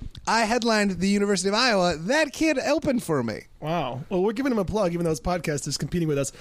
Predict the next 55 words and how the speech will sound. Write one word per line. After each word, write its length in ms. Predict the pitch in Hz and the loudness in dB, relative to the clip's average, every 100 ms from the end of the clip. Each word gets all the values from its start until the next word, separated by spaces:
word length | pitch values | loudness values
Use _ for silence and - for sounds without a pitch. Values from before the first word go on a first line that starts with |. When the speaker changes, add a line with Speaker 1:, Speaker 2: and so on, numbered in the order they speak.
| - | -8
Speaker 1:
I 140 | - | -2
don't 220 | 208 240 131 | 0 0 0
Speaker 2:
He 100 | 240 | 0
Speaker 1:
care. 100 | 104 | 0
Speaker 2:
said 140 | 254 | 0
Speaker 1:
He's 120 | 202 | 2
Speaker 2:
they, 40 | 214 | 2
Speaker 1:
a 20 | |
nice 260 | 226 233 - | 2 2 2
guy. 320 | 302 302 - 147 | 2 0 -2 -4
Speaker 2:
they 120 | 196 | -4
plan 360 | - 202 202 | -2 0 0
on 100 | 190 | 0
calling 260 | 175 180 185 | 0 0 0
it 120 | 175 | 0
Probably 320 | 170 165 160 | -2 -2 0
Science. 440 | 139 165 135 117 - | -2 -2 -2 -4 -4
What 120 | 185 | -4
are 20 | |
the 80 | 180 | -2
chances 240 | 170 147 139 | -4 -4 -2
of 40 | 127 | -4
that? 80 | 143 | 0
Then 100 | 208 | 0
they 100 | 190 | 2
found 240 | 220 196 | 0 0
out 60 | 185 | 0
about 140 | 180 | 0
our 100 | 196 | 0
podcast, 560 | 180 180 165 160 147 - | 0 -2 0 0 -2 -2
and 80 | |
they 60 | 151 | -2
called 240 | 165 156 | 0 -2
it 60 | 147 | 0
off. 180 | 143 135 - - - | -2 -4 -10 -18 -6
The 80 | 170 | 0
weirdest 320 | 277 269 - | 2 0 0
part: 300 | 175 160 160 | 0 0 -2
the 100 | 151 | -2
host 300 | 185 269 - | 0 0 -2
of 40 | |
the 80 | 190 | -2
show 460 | 160 160 143 139 135 | -2 0 0 0 0
Speaker 1:
Sounds 320 | - 240 - | -2 -2 -2
fine. 440 | - 202 120 107 - - | -2 -2 0 -4 -8 -6
Speaker 2:
we're 120 | 190 | -2
gonna 180 | 190 185 | 0 0
be 100 | 175 | 0
a 40 | |
graduate 520 | 160 190 208 226 254 - | 0 0 0 0 -4 -6
from 200 | 170 160 | -4 0
the 80 | |
University 380 | 165 180 190 262 | 0 0 -2 -2
of 60 | 175 | -2
Iowa, 420 | 127 123 123 143 | 0 0 -2 -4